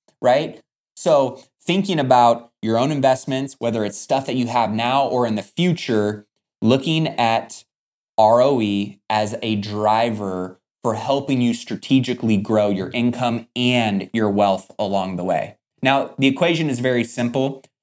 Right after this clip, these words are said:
Some people like to use net operating income. I like to use cash flow after debt service, because cash flow after debt service divided by the equity that you have in the property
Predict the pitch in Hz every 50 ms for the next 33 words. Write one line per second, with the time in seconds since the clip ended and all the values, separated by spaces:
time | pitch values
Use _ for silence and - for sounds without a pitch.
0 | _ _ - 165 156 151 151 180 160 165 165 151 131 131 - - 127 117 117 123
1 | 127 123 117 117 120 117 113 113 110 110 113 117 110 107 107 107 104 104 - 123
2 | 123 135 139 139 - 156 147 156 165 165 165 - _ _ _ _ _ _ - 123
3 | 135 - - 139 135 135 - 123 113 110 - - - 113 107 101 - - - 110
4 | 101 92 - - - 98 95 92 - - 98 87 - 82 76 - - - - 78
5 | 55 52 - 50 - - - - _ _ _ _ _ _ _ _ _ _ _ 120
6 | 117 - 120 104 - - 165 156 160 160 - 160 147 127 - - 123 123 123 -
7 | - 120 110 101 113 117 117 - - - - 123 120 110 117 110 - - 104 101
8 | 101 101 104 101 104 101 98 110 95 - - 110 104 - - 117 110 107 104 104
9 | 92 - 104 98 101 101 101 98 98 95 90 - - 104 98 98 - - 107 110
10 | 117 113